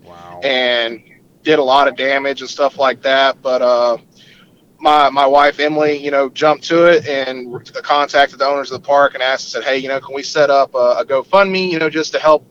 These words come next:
Speaker 2: you know, help you guys rebuild, repair, and help with, you know, revenue?" Because the summertimes, that's their hot season, man. That's their money makers, that lake. So,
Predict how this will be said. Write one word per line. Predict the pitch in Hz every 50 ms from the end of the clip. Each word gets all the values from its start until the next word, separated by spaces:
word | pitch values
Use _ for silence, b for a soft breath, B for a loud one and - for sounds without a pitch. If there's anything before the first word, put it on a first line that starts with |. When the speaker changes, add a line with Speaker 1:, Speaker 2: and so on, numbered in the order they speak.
| _
Speaker 2:
you | 160 156
know, | 151 147 131 131
help | 156 165 156 165
you | 165
guys | 156 165 160 156 156 151 143 135 -
rebuild, | - 143 139 135 - 156 170 185 185 190 185 180 180 180 175 175 170 143
repair, | 139 - - 180 185 185 185 180 180 175 175 170 170 156 151
and | 147 135 127
help | 139 151 147 139
with, | 131 123 -
you | 143
know, | 143 139 135 127 113 110
revenue?" | 147 170 208 208 160 135 135 135 127
Because | 135 127 - 147 135 131 131 123 120 - - - _ b b b b b b b b
the | - 117
summertimes, | - - 165 208 214 - 208 208 202 175
that's | 175 180 180 -
their | 233 220
hot | 196 214 208 180
season, | - 170 180 220 220 196
man. | 170 175 180 165
That's | 165 170 -
their | 196 185
money | 160 156 165 196 220 196
makers, | 147 127 123 - 135 131 120
that | 135 135 123 117
lake. | 127 143 190 196 151 117
So, | - - - 143 135 127 123 120 120 -